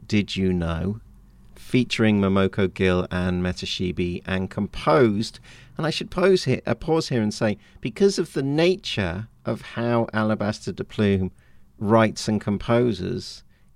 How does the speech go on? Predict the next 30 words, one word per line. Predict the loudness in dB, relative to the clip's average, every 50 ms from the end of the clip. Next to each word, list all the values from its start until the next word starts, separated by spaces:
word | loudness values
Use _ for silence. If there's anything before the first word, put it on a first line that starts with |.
| _
everybody | -2 2 2 2 2 2 0 -4 -6 -6 -2 0 0 2 2 2 0 2
who | 2 2 2
appears | 2 0 0 2 2 2 2 0
on | 0 0 0
the | -2
track | -4 -4 -4 -2 -2 -2 -4 -8 -12 -16 -20 -20 _ _ _ _ _ _ _ _ _ -2
needs | 2 4 4 4 4 2 -2 -6
to | -6 -4
be | -2 -2 -4
credited | -2 -2 0 0 0 0 -2 -4 -4 -6 -6 -6 -8 -10 -12 _ -6
as | -6 -6 -6
a | -6
composer. | -8 -8 -8 -6 -2 0 2 2 2 2 0 0 -2 -4
So, | -4 -6 -2 2 4 4 6 4 4 2 0 -2 -4 -6 -10 _ _ _ _ -20 -20 _ _ _ -8 -2 0
and | 2 2
I've | 4 2
never | 2 0 0 0
done | 0 0 2 2
this | 0 -2 -2 -6
before, | -10 -10 -6 -4 -4 -2 -2 -4 -6 -8 _ _ _ _ _ _ _ -20 -20 -20 -20 -20 -20 _ -20 -20 _ _ _ _ _ _ _ -20 -20 _ _ _ 0
composed | 2 2 2 4 4 6 6 6 4 4 2
in | 0 2
the | 4 4
act | 2 2 0 -4
of | -6 -4
performing | -4 -6 -4 -2 -2 -2 0 0 -2 -2 -2 -4
by | -2 -2 0 2 2 0 0 -2 -4 -4 -6 -6 -8 -10 _ _ _ _ _ _ _ _ _ _ -20 -14 _ -2
Alabaster | 0 2 2 2 2 0 0 -2 -4 -2
de | -2 -2
Plume, | -2 0 0 2 2 2 0 0 -2 -4